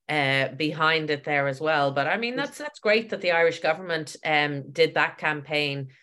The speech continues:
Speaker 1: a few months back, and they became a, a lot more visible around here. And it's, it's really interesting to see, hear that Ireland and the U K are, are leading the field on that. So, um, that's great.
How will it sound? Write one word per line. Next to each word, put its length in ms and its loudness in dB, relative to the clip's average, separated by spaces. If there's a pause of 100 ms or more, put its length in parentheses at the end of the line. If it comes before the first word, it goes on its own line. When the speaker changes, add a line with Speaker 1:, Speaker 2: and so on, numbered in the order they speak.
(260)
Speaker 1:
a 80 -8
few 220 -6
months 280 -4
back, 280 -2
and 120 -8
they 60 -4
became 360 -4
a, 160 -2
a 80 -2
lot 240 0
more 200 0
visible 420 -4
around 440 -2
here. 300 0
And 120 -2
it's, 200 -10
it's 220 -12
really 160 0
interesting 520 -4
to 100 -8
see, 220 -8
hear 220 2
that 220 0
Ireland 360 2
and 100 -6
the 40 -6
U 240 0
K 480 2
are, 460 -2 (400)
are 180 2
leading 480 -4
the 80 -4
field 360 -4
on 160 -4
that. 240 -4
So, 440 -6
um, 540 -6 (360)
that's 220 -8
great. 500 -4